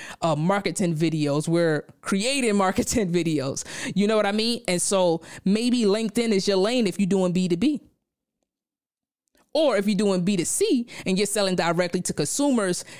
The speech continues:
maybe Facebook might be it for you. Maybe Instagram might be it for you. Maybe TikTok might be it for you, right? Where the consumers will be who,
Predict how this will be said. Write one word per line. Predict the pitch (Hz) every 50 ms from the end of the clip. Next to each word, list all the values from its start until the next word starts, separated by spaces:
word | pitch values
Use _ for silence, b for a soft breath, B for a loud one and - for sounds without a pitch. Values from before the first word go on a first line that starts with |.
| B -
maybe | 185 196 220 226 226 202
Facebook | 175 - - 185 240 233 185 180 180 180 175 - -
might | 170 170 165 160 160
be | 175 170 160 147
it | 147
for | - - 156
you. | 143 151
Maybe | 160 175 196 202 208 214 -
Instagram | - 226 233 233 - - 196 185 185 180 175 170 165
might | 165 160 160 156
be | 175 160 160 156
it | 147 -
for | - 170
you. | 151 147 151
Maybe | 156 180 190 185 202 196
TikTok | 202 - - 285 240 - - - - 190 165 - - B B B B B B B B
might | - 190 185 180 175 165
be | 160 175 170 165 160
it | - -
for | - - 165
you, | 147 135 135 -
right? | - 160 170 180 196 B B B B B
Where | - 190 202 196
the | 196 185
consumers | - 220 185 - - 254 247 240 214 196 185 190 - 190
will | 180 185 185 185 175 160
be | 160 - 208 202 196 180 156 170 B B B B B -
who, | - 202 190 180 165 156 -